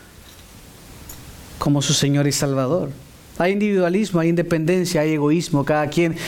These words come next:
quiere satisfacerse, cada quien quiere obtener lo que quiere.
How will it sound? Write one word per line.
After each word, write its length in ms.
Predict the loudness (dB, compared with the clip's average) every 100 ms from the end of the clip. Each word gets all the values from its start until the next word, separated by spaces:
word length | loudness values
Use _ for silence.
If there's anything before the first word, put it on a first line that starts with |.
| -4
quiere 200 | 0 0
satisfacerse, 920 | 0 0 -2 -2 -2 0 0 2 0 -2 -4
cada 220 | 0 0
quien 220 | 0 0 0
quiere 380 | 0 2 0 -2 -4
obtener 480 | -2 0 0 2 2
lo 140 | 0
que 140 | 0 -2
quiere. 420 | 0 2 0 -4